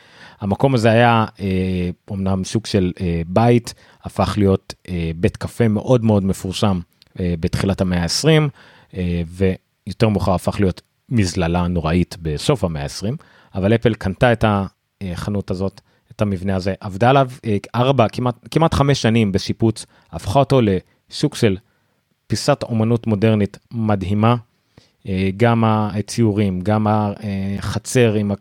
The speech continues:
הישיבה, עם הקומות, עם המדרגות, עם השיש בכל מקום, וכמובן תוסיפו לזה את המחשבים של אפל,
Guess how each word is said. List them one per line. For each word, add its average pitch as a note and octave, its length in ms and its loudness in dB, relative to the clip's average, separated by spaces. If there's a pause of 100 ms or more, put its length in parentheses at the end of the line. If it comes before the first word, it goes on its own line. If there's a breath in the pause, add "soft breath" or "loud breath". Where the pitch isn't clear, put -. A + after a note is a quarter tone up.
הישיבה, A2 500 0
עם G2 180 -2
הקומות, B2 560 0
עם G2+ 120 -2
המדרגות, A2+ 680 -2
עם G#2+ 100 -2
השיש A2+ 480 -4
בכל G2 260 -4
מקום, F2+ 320 -4 (340 loud breath)
וכמובן A#2 520 2
תוסיפו G2+ 460 -2
לזה F2+ 280 0 (440 soft breath)
את G2+ 120 -4
המחשבים F2+ 480 -4
של G#2+ 180 2
אפל, F#2 280 0